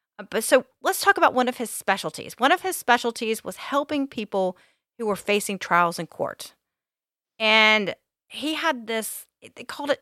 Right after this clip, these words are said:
chewing of the root. Michael, what do you think that was? I mean, the chewing of the root situation, I, I kind of picture it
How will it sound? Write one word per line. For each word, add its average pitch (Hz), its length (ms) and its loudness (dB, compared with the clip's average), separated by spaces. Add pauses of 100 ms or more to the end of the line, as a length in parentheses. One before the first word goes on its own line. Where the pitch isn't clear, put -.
chewing 359 340 -2
of 285 60 -2
the 233 60 0
root. 196 320 2
Michael, 294 260 2
what 349 80 6
do 415 60 6
you 440 60 8
think 339 240 0
that 269 180 8
was? 180 400 6
I 185 40 -6
mean, 233 140 2
the 254 80 6
chewing 381 360 0
of 359 40 2
the 294 60 0
root 262 260 4
situation, 240 720 2 (300)
I, - 60 -20 (100)
I 247 40 -4
kind 339 220 0
of 285 160 -2 (160)
picture 285 360 0
it 240 180 -2